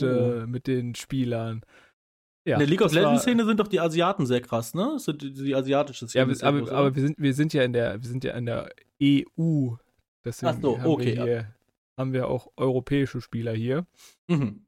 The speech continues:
Speaker 2: aber auch Importspieler, wie du sie nennst,
Speaker 1: Importspieler.
Speaker 2: Asiaten.
Speaker 1: Na,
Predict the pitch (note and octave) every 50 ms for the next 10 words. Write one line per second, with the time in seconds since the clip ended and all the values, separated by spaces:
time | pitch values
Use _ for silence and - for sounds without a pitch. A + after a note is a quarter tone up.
0 | _ - C3+ B2+ C3 - - C#3 C3 - - - _ _ _ _ _ _ _ _
1 | _ _ _ _ - E3 E3+ E3+ - - D3 B2+ B2 A#2+ - - - - B2 B2
2 | B2 B2 A#2 A#2+ A#2+ A#2+ B2 B2 A#2+ A#2+ A#2 A#2+ A#2+ B2 F#3 - A3 G3 - -
3 | C#3+ C3+ C3+ A#2 A#2 A#2 B2 B2+ C3+ - A#3+ G3 - D3 D3+ D#3